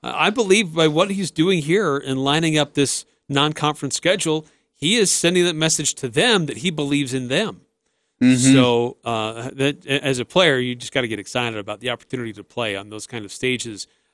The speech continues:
Speaker 1: against teams like that. Uh, word's out. You know, people,
Speaker 2: Yeah,
Speaker 1: people
Speaker 2: the,
Speaker 1: know that Utah
Speaker 2: by the
Speaker 1: State's
Speaker 2: way,
Speaker 1: a good
Speaker 2: you're no
Speaker 1: basketball
Speaker 2: secret
Speaker 1: program.
Speaker 2: anymore. Yeah, you're no secret. You're not gonna sneak any underneath anybody's radar or target. They know who you are. They know who Neemias is. They definitely know who Sam Merrill is.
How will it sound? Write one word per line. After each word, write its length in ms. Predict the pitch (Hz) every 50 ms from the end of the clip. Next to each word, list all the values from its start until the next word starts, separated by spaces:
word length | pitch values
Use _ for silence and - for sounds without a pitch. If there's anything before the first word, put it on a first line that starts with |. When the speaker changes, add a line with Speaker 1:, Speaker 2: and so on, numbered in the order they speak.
| _
Speaker 1:
against 360 | - 113 110 117 110 104 - -
teams 300 | - 131 147 143 - -
like 220 | 92 95 - _
that. 140 | - 65 _ _ _ _ _ _ _ _ _ _ _ _ _ _
Uh, 240 | - 98 95 98 95 - - 131
word's 380 | 123 127 147 156 156 131 127
out. 240 | 131 123 104 - - _ _ _
You 140 | - 117 101
know, 60 | 95 98
people, 460 | _ - 135 120 131 131 123 113 - _ - _
Speaker 2:
Yeah, 220 | 151 151 147 143
Speaker 1:
people 220 | 135 170 - 185 190
Speaker 2:
the, 20 |
Speaker 1:
know 200 | 185 196 190 170
that 60 | 151
Utah 200 | 143 160 151 139
Speaker 2:
by 120 | 170 175 190
the 20 | 185
Speaker 1:
State's 120 | 180 160
Speaker 2:
way, 80 | 170 151
Speaker 1:
a 20 |
good 100 | 139 135
Speaker 2:
you're 80 | 151 175
no 140 | 185 196 202
Speaker 1:
basketball 220 | 185 - - -
Speaker 2:
secret 180 | 214 208 185 151
Speaker 1:
program. 220 | 175 170 156 151
Speaker 2:
anymore. 520 | 147 147 143 147 143 139 139 131 131 123 - -
Yeah, 220 | - 139 139 131 123
you're 180 | 120 123 147
no 160 | 160 180 180
secret. 540 | 175 - - 185 185 185 175 - 180 175 175
You're 100 | 147 147
not 160 | 156 160 160
gonna 140 | - 165 147
sneak 340 | 135 - - 170 165 - -
any 260 | 165 160 156 151 139 135
underneath 580 | - 151 135 127 135 156 156 151 156 151 147 165
anybody's 380 | 160 156 156 147 147 135 127
radar 400 | 139 147 147 147 147 147 147 139
or 40 | 123
target. 520 | - - 156 147 143 135 127 127 117 113 - - - - - - _
They 240 | - 120 147 156 170
know 200 | 170 175 170 165
who 120 | 143 165
you 260 | 156 156 147 147 139 139
are. 160 | 139 139 139
They 140 | 139 135 139
know 180 | 147 156 156
who 80 | 151 160
Neemias 440 | 147 139 131 139 139 139 139 - -
is. 100 | 131 120
They 140 | 127 123
definitely 560 | 113 107 139 139 151 160 156 - 160 151 147 143
know 140 | 147 143
who 100 | 143 143
Sam 260 | 131 - 156 139 139 139
Merrill 320 | 139 135 131 127 120 123
is. 240 | 120 120 117 -